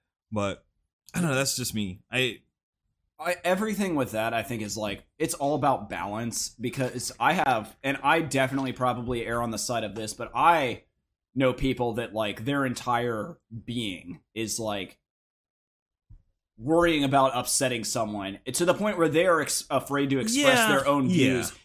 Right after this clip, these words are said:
Speaker 2: even if those views are, like, by
Speaker 1: <laughs>
Speaker 2: n-, no time or, like, by no means radical today. I'm like, "Dude, you can say something, like, we can have a different opinion if that's what you're worried about. I'm not immediately gonna come out of my face as long as your view is just not, like,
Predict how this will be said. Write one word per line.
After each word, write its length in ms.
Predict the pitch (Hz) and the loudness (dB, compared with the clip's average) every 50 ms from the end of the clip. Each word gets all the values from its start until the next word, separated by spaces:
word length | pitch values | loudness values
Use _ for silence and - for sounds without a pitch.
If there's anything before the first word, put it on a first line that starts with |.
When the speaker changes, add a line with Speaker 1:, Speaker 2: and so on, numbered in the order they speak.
| _ | _
Speaker 2:
even 260 | - 254 285 269 254 | 0 2 2 4 4
if 140 | 247 208 165 | 2 2 4
those 260 | 156 185 185 165 139 | 2 4 4 4 2
views 280 | 123 147 202 220 185 143 | 0 -2 -2 -2 2 2
are, 220 | 151 143 135 - - | 2 2 2 0 0
like, 320 | 143 135 127 120 117 120 | 2 2 2 2 -2 -2
by 200 | 120 139 131 127 | 2 4 4 6
Speaker 1:
<laughs> 20 | 127 | 4
Speaker 2:
n-, 240 | 127 127 123 - - _ _ _ _ _ _ _ - | 2 0 -2 -6 -10 _ _ _ _ _ _ _ -6
no 380 | 131 147 151 165 180 208 220 | -4 2 4 6 6 6 6
time 680 | 214 - - 160 160 156 151 147 139 131 117 113 107 98 - - | 4 0 -2 -2 0 0 2 2 0 0 -2 -4 -8 -10 -6 0
or, 300 | 131 135 131 127 127 127 135 | 2 4 4 4 2 0 0
like, 220 | 131 127 120 98 - | 0 0 -2 0 2
by 140 | 147 139 131 | 2 4 4
no 320 | 135 139 151 165 160 151 | 4 2 2 2 2 2
means 360 | 139 135 135 131 123 107 104 110 | 2 2 2 2 0 0 -4 -4
radical 520 | 104 117 107 107 110 104 95 - 98 92 | -2 -2 0 0 -2 -4 -6 -8 -10 -12
today. 320 | - - 95 92 87 95 95 | -10 -10 -8 -8 -6 -6 -4
I'm 120 | 101 104 | -4 -4
like, 280 | 113 113 107 104 - - _ _ _ _ _ _ | -4 -4 -4 -6 -8 -14 _ _ _ _ _ _
"Dude, 180 | - 202 196 143 | -4 -4 -2 -2
you 80 | 180 220 | -2 -2
can 180 | - 180 - | -2 -2 -2
say 380 | - - - - - 139 185 - | -2 -4 -4 -2 -2 -2 -2 -2
something, 500 | - - - 117 113 107 98 113 110 113 | -2 -2 -2 -2 -4 -4 -6 -6 -6 -4
like, 300 | 113 107 107 104 - _ _ _ _ _ - | -4 -4 -4 -4 -8 _ _ _ _ _ -4
we 120 | 151 - | -4 -2
can 140 | - - 131 | -2 -4 -4
have 260 | 113 143 170 226 - | -4 -2 -2 -2 -2
a 40 | 147 | -4
different 400 | 120 - 139 143 143 135 127 113 | -2 0 0 0 0 -2 -4 -4
opinion 460 | 92 - - 139 175 - - 131 107 | -4 -4 -4 -2 -2 -2 -2 -2 -4
if 140 | 101 95 - | -6 -6 -4
that's 240 | - 127 131 - 131 | -2 -2 -2 -2 -6
what 120 | 120 - | -8 -6
you're 120 | 117 113 | -6 -6
worried 260 | 104 113 127 156 156 117 | -6 -4 -4 -4 -4 -2
about. 220 | 113 107 107 107 | -2 0 0 0
I'm 100 | 110 117 | 0 2
not 220 | 131 147 143 - | 2 2 2 2
immediately 500 | 147 131 123 120 151 - - 160 131 127 | 2 2 2 2 2 2 0 0 -2 -2
gonna 160 | 120 139 127 117 | -2 -2 -2 -4
come 240 | - - 156 147 | -4 -4 -2 0
out 140 | 143 131 131 | 2 2 0
of 40 | 120 | 0
my 120 | 113 98 | -2 -6
face 440 | - - _ - 143 180 - - - | -8 -10 _ -6 -4 -2 -2 -2 -4
as 160 | 123 113 - | -4 -4 -4
long 220 | 131 139 156 165 170 | -2 -2 -2 -2 -2
as 160 | 151 127 113 | -4 -4 -2
your 140 | 123 127 120 | -4 -4 -4
view 300 | 107 101 120 131 135 127 | -4 -4 -2 -2 0 0
is 120 | 120 117 | -2 -2
just 240 | - 131 120 - - | -4 -6 -6 -4 -4
not, 220 | 131 120 113 - | -4 -4 -4 -2
like, 260 | 113 110 107 101 - | -4 -4 -4 -4 -8